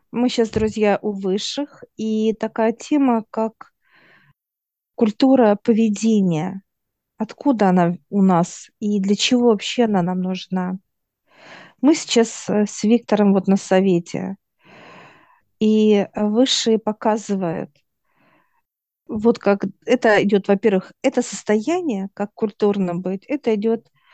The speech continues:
от высших, это божественная энергия, которая именно даёт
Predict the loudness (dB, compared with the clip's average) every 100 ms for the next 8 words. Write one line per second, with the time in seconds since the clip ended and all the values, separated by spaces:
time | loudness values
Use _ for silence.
0 | _ _ -6 -2 0 0 -2 -8 -10 -10
1 | -10 -8 -8 -6 -2 -4 -4 -2 0 0
2 | 2 2 4 0 -2 -2 -2 -6 _ _
3 | -20 -20 -4 -2 4 4 6 4 2 0
4 | 0 2 4 4 2 0 -4 -2 -2 0
5 | -2 -2